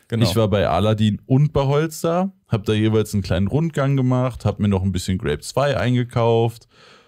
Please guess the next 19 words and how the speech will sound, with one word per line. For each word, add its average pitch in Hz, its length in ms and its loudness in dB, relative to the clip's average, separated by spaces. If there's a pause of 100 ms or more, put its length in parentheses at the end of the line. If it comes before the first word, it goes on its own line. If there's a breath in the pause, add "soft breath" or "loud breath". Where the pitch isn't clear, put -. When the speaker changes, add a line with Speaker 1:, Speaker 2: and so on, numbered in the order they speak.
(100)
Speaker 2:
und, 107 360 2
äh, 101 280 2
mit 95 180 -4
dem 101 120 2
Aladdin, 107 680 2
also 92 280 0
mit 95 100 2
dem 98 60 2
Jonas, 107 500 2
waren 98 140 2
wir 101 80 2
noch 92 140 0
schön 101 220 2
Sushi 139 380 0
essen. 127 560 -2 (420 soft breath)
Und 113 260 2
du 135 160 2
warst 156 380 0
auch, 131 460 0